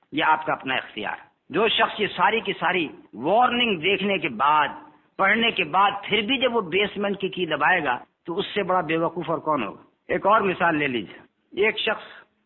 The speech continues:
इसी तरीके से बादशाह की तरफ से उसके लिए बताया गया है कि उसने दो जजीरे,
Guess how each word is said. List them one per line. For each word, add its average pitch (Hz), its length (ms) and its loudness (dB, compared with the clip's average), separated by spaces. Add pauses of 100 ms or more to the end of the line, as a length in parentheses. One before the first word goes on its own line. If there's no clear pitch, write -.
इसी 190 200 -4
तरीके 165 380 -2
से 127 400 -4 (260)
बादशाह 160 420 -2
की 165 120 -8
तरफ 170 220 -2
से 156 160 -4
उसके 143 260 -6
लिए 123 460 -2
बताया 147 380 0
गया 139 200 0
है 143 80 0
कि 135 140 -6
उसने 120 220 -6
दो 127 200 -4
जजीरे, 123 520 -2